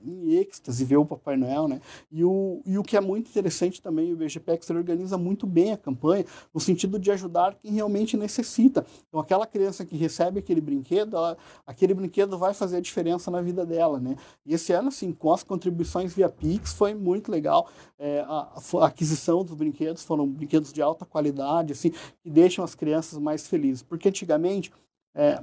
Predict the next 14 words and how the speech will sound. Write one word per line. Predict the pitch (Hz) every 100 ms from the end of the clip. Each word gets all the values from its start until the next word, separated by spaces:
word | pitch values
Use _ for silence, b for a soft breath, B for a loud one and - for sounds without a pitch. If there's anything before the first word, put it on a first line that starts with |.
| 131 _ _
alguém | 156 151 190
comprava | 196 175 160 170 185
um | 170
brinquedo | 143 139 - 190 160
um |
pouco | 147 165 165
mais | 156 139
simples, | - 190 214 175 143
outro | 170 -
comprava | 156 170 175
um | 165
pouco | 147 175 165
mais | 160 170 156
elaborado, | 156 147 139 143 175 196